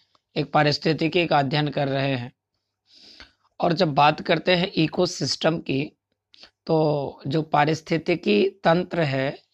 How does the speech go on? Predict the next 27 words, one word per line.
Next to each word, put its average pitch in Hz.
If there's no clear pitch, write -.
ये 135
एजी 143
टांसले 156
ने 143
नाइनटीन 143
थर्टी 147
फ़ाइव 143
में 139
ये 139
दिया 139
था 135
नाम। 139
तो 156
जब 170
इसमें 180
जो 175
जीव 175
मंडल 165
है 147
हमारा, 143
जीव 185
मंडल 185
के 185
जितने 202
भी 202
संगठक 156
हैं, 139